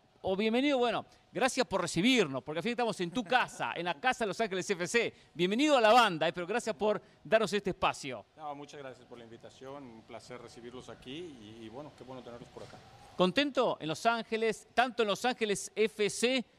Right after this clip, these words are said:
Speaker 1: como en la ciudad de Los Ángeles, viviendo en Estados Unidos?
Speaker 2: Contento, encantado.
Speaker 1: A, a ver si podemos acercar un poco más el micrófono.
Speaker 2: Encantado, como te decía, este, aquí fuera de cámaras, tengo, tengo dos hijas adolescentes, <laughs> entonces,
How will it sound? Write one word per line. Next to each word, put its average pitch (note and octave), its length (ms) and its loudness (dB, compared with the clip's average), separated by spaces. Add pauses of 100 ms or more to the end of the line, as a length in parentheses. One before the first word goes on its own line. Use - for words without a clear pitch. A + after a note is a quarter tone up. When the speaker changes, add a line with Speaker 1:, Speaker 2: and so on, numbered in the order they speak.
(220)
Speaker 1:
como F#3+ 400 4
en F#3+ 160 2
la F3+ 80 4
ciudad G3+ 180 -2
de G3 40 0
Los E3+ 160 -2
Ángeles, A3 360 -2
viviendo F3 220 -4
en - 20 -2
Estados E3+ 300 -6
Unidos? A#3 400 -4 (220)
Speaker 2:
Contento, C3 480 -10
encantado. A#2 460 -10
Speaker 1:
A, - 20 -6
a - 100 -2
ver F3+ 80 2
si F3+ 120 -6
podemos E3+ 320 0
acercar D3 280 -2
un D3+ 60 -2
poco D#3 100 0
más D#3 140 -2
el C#3+ 60 -2
micrófono. B2+ 300 -4
Speaker 2:
Encantado, B2+ 640 -6
como A#2 200 -12
te A#2 80 -8
decía, C#3+ 720 -2
este, A2+ 580 -8 (100)
aquí B2+ 220 -10
fuera C#3 180 -6
de B2 80 -6
cámaras, D3+ 480 -4 (260)
tengo, - 200 -12 (180)
tengo C3+ 200 -2
dos C3+ 160 -4
hijas C3+ 200 -10
adolescentes, D3 840 -6
<laughs> - 0 -
entonces, C#3 440 -10